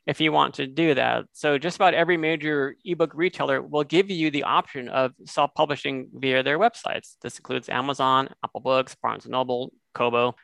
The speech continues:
Kobo, and others. What we usually advise authors and publishers is that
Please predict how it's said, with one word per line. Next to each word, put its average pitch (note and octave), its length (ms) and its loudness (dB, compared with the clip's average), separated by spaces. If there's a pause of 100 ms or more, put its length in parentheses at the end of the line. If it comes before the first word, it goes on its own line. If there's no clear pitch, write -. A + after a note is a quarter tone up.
(100)
Kobo, C#3+ 220 2
and C#3+ 160 2
others. C#3 480 2
What F#3 280 -6
we F#3 120 -2
usually A3 540 2
advise F3 480 6
authors F3 360 2
and D3 100 -10
publishers D#3 600 0
is D3 100 -10
that D#3 320 4